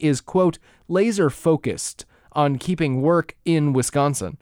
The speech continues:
This is not the first time in recent history that Oshkosh Corporation has threatened to step away from the city where it has been rooted for more than a century.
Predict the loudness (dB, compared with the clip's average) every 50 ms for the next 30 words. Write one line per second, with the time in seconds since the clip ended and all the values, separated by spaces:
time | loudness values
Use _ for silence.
0 | _ _ _ _ _ _ _ _ _ _ _ _ _ _ _ _ -2 0 0 0
1 | 0 0 2 2 2 2 0 -2 -6 -4 0 0 0 0 -2 -4 -4 -2 0 2
2 | 2 0 0 0 0 0 0 0 0 0 0 0 0 -2 -4 -4 -4 -2 -2 -2
3 | -2 -2 0 2 2 2 2 2 0 0 0 -2 0 -2 -4 -4 -2 0 0 0
4 | 0 -4 -2 -2 -2 -2 -2 -2 0 2 2 2 2 0 0 0 0 0 0 -2
5 | -2 -6 -8 _ -2 0 0 0 0 -2 -6 -6 -6 -8 -12 -16 -12 -6 -4 -2
6 | -2 -2 -2 -2 0 0 0 0 2 2 2 2 2 0 0 -2 -2 0 0 0
7 | -2 -2 0 0 2 2 4 2 2 2 2 2 2 2 2 0 0 0 -2 0
8 | 0 0 2 2 2 2 2 2 2 2 0 -2 -4 -8 -14 _ _ _ -6 -2
9 | 0 2 4 4 4 4 4 4 4 2 0 0 0 0 0 2 2 0 -2 -4
10 | -6 -8 -8 -10